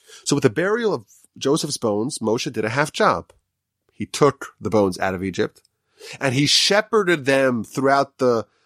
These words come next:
wilderness for forty years, but he didn't finish it. And therefore it's not attributed to him. We're told in the verse that the nation brought Joseph's bones out of Egypt.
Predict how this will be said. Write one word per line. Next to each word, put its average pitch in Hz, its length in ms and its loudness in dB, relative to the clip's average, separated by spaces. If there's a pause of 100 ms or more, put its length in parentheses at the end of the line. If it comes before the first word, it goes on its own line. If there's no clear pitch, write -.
(160)
wilderness 185 460 0
for 151 80 -4
forty 151 340 0
years, 123 480 -4 (1300)
but 104 100 -4
he 107 60 0
didn't 104 180 2
finish 127 240 4
it. - 280 -12 (800)
And 98 100 -2
therefore 123 200 4
it's - 80 0
not 107 80 2
attributed 110 380 2
to 196 80 0
him. 214 460 0 (420)
We're 117 140 -2
told 208 440 2
in 123 100 0
the 165 60 0
verse 311 340 2
that 190 120 -2
the 170 80 0
nation 202 720 2 (280)
brought 143 440 0 (100)
Joseph's 123 800 -2
bones 107 680 4
out 90 120 -4
of 87 80 -8
Egypt. - 500 -10